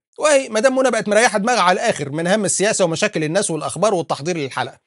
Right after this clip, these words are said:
يا دوب بقت بتستضيف أي حد ترغي معاه شوية في أي هرتلة،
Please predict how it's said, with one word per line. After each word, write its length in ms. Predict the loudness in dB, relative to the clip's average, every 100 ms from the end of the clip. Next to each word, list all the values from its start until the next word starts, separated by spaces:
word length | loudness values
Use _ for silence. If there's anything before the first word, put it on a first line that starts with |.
| _ -6
يا 80 |
دوب 220 | 0 0 -2
بقت 140 | -6
بتستضيف 540 | -6 -6 -6 -6 -8 -4
أي 280 | -2 -2 -4
حد 340 | -2 -4 -4 -8 0
ترغي 280 | 0 0
معاه 160 | -2 -2
شوية 240 | -2 -2
في 100 | -2
أي 140 | -2 -2
هرتلة، 300 | -4 -8